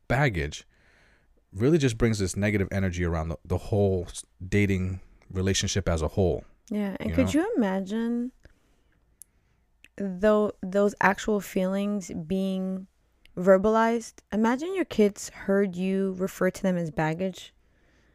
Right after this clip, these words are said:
Speaker 1: Yeah.
Speaker 2: You know, looking, looking at the ch-, the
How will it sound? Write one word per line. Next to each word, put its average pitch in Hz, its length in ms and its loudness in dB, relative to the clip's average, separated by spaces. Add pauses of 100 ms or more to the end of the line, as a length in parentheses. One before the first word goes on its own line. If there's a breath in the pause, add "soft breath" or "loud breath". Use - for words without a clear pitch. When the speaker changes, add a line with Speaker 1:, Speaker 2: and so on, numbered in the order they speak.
(140)
Speaker 1:
Yeah. 80 260 -2 (120)
Speaker 2:
You 214 100 0
know, 208 260 0 (280 soft breath)
looking, 247 540 4
looking 226 460 0
at 208 280 0 (800)
the 208 160 2
ch-, - 180 -4 (160)
the 202 320 2